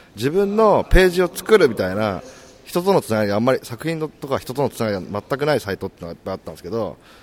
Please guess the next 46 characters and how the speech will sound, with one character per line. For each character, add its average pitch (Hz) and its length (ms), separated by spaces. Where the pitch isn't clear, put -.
人 - 180
と 165 140
か 107 380
作 - 280
品 135 200
同 135 120
士 - 100
が 85 40
つ - 140
な 117 80
が 117 80
る 113 60
み 107 60
た 90 120
い 82 40
な、 90 200
ピ - 200
ク - 60
シ 151 60
ブ - 20
み 110 40
た 104 60
い - 20
な 85 40
コ 113 120
ン 110 40
セ 98 80
プ - 80
ト 98 80
の 92 60
サ 101 120
イ 95 40
ト 127 120
は 95 160
世 - 140
界 147 120
に 123 60
も 110 60
存 90 160
在 90 140
し - 100
な 82 80
い - 20
で 73 60
す - 100
ね。 82 100